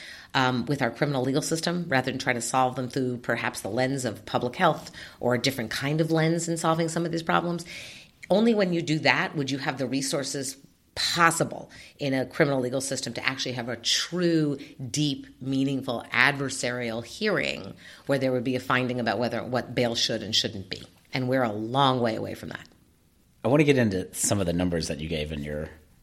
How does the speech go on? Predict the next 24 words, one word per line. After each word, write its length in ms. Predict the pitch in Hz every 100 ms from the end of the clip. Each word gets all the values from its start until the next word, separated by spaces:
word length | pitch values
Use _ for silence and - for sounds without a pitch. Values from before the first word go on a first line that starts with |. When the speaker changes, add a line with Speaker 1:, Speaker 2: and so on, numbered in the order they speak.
| _
Speaker 2:
talk 320 | - 82 -
earlier 280 | 76 76 69
today 180 | 67 65
Speaker 1:
Sure. 180 | 69 -
Speaker 2:
about 180 | - -
just 180 | 80
sort 140 | - 80
of 180 | 73 -
the 400 | 78 73 71 - - _ _ -
scale 680 | - - 95 90 127 170 -
Speaker 1:
Mm-hmm. 280 | - - -
Speaker 2:
of 100 | 92
individuals 560 | 95 87 90 95 90 85
that 160 | 85
are 120 | 85 82
in 220 | 85 85
Speaker 1:
Mm-hmm. 240 | 85 87 - - -
Speaker 2:
pretrial 440 | - 95 101 95
detention. 480 | 87 - 98 - 120
Speaker 1:
Mm-hmm. 200 | 120 139 170 - - - - _ -
Speaker 2:
Could 120 | - 127
you 60 |
maybe 180 | 127 120
color 580 | 117 110 107 104 104